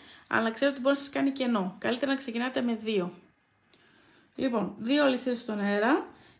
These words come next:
Και να ξέρετε ότι γενικά το σχέδιό σας θα πηγαίνει δύο σειρές ποδράκια, μία σειρά κουτάκια. Αυτό είναι το σχέδιο. Δύο αλυσίδες, γυρίζουμε και κάνουμε,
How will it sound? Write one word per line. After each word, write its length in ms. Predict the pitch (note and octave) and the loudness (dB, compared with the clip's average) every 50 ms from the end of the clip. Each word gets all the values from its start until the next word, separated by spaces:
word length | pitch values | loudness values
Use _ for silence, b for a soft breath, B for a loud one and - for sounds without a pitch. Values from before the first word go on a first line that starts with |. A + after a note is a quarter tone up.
| B | B
Και 100 | - C4 | 2 2
να 100 | B3 B3 | 4 4
ξέρετε 280 | B3 B3 - D#4 D#4+ E4+ | 2 2 4 4 4 4
ότι 100 | E4 D4 | 2 2
γενικά 320 | C#4 C4+ B3+ B3+ B3 C#4+ | 2 2 2 2 2 2
το 100 | D4 D#4 | 2 2
σχέδιό 400 | C#4+ - - - D4 C4+ C#4+ D4 | 0 0 2 0 2 4 4 2
σας 120 | D4 D4 - | 2 2 0
θα 100 | - B3 | -4 -2
πηγαίνει 420 | A#3 B3 A3+ A#3 C#4 C4+ C4 A#3 | -2 -2 2 2 4 4 4 2
δύο 240 | A3+ A3+ C4 D4 D#4+ | 2 2 2 2 2
σειρές 240 | D#4 - D4 C#4+ - | 2 0 -2 -4 -2
ποδράκια, 460 | - C4+ B3+ C4+ D4+ D#4 D#4 E4+ D#4+ | -4 -2 0 2 0 2 2 2 4
μία 180 | C#4+ D4 D4 D4+ | 4 4 4 4
σειρά 200 | D4 - C#4+ D4 | 2 2 0 0
κουτάκια. 560 | D4 C#4 - - A#3 G#3+ G#3+ - - F#3+ - - | 0 -2 0 2 2 2 2 -2 -6 -8 -6 -6
Αυτό 220 | C4+ - - D4+ | -8 -2 0 2
είναι 100 | C4 A3 | 2 2
το 60 | G3 | 0
σχέδιο. 400 | - - - F3+ E3+ D#3+ E3 E3+ - B B B B B B B B B - | -2 -2 -2 -2 -2 -2 -4 -8 -12 B B B B B B B B B -4
Δύο 240 | A3 C4 C#4 C#4 | 2 4 4 6
αλυσίδες, 680 | B3+ A#3 G#3+ G#3 - - G3+ G3+ G3 A#3+ C#4 - G#4+ - | 6 4 0 -2 -2 -2 0 0 2 2 2 2 2 0
γυρίζουμε 720 | - A3 A3 G#3 G#3 G#3+ G#3 G#3 G#3+ G#3+ A3+ C4 D#4+ B4+ B4+ - - b b b b b b b | -2 -2 0 0 2 2 0 0 0 0 2 2 2 2 0 -8 -18 b b b b b b b
και 140 | b - - | b -6 -6
κάνουμε, 420 | B3 - C#4+ D4 D#4 D#4+ D#4+ E4+ | 0 4 4 6 8 8 8 8